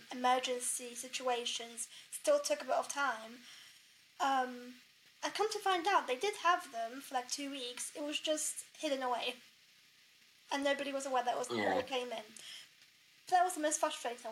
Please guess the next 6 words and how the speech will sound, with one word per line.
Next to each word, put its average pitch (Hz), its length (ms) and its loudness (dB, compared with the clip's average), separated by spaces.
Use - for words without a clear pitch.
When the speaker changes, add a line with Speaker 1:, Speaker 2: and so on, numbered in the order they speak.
Speaker 1:
one 226 200 -6
I've 240 280 -2
had, - 420 -8
I - 40 -6
think. - 280 -12
Speaker 2:
Um, 127 540 2